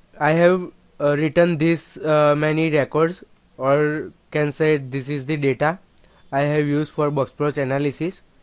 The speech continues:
This is twenty-seven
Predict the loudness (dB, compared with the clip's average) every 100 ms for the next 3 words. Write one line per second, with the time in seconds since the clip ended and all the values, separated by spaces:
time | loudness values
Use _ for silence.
0 | _ _ _ _ _ _ _ _ _ -20
1 | -20 -14 -6 -4 0 2 0 -2 -2 -2
2 | 0 -4 0 2 2 0 -6